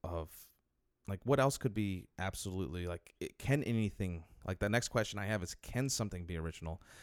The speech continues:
It's like, like, like, if we talk about products and, like, things that we use and, and manipulate, right? I mean, they always talk about, now I'm an Apple fanboy, and everybody jokes that Apple has no innovation anymore, you know?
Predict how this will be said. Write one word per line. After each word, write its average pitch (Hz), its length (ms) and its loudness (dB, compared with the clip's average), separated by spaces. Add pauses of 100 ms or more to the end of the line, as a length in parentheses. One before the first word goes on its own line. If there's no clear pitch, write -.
(160)
It's - 160 -6
like, 113 140 4
like, 104 200 2
like, 117 180 -4
if 107 100 -6
we 113 60 0
talk 117 140 6
about 85 180 -2
products - 600 -2 (260)
and, 95 100 -4
like, 90 240 -4
things 110 200 2
that 101 80 0
we 98 80 0
use 98 600 2
and, 85 260 -8
and 90 140 -6
manipulate, 90 520 -4
right? 90 200 -4 (480)
I 98 80 -6
mean, 87 240 -4 (1120)
they 113 100 8
always 120 220 8
talk 120 280 6
about, 101 420 4
now 104 160 4
I'm 95 160 4
an 92 60 2
Apple 90 280 0
fanboy, 90 680 -2 (240)
and 87 480 -2
everybody 85 560 0
jokes 85 280 0
that 82 140 -4 (300)
Apple 90 240 -2
has 90 180 0
no 92 140 0
innovation 85 480 -2
anymore, 55 480 -8 (180)
you 92 140 -4
know? 85 200 -2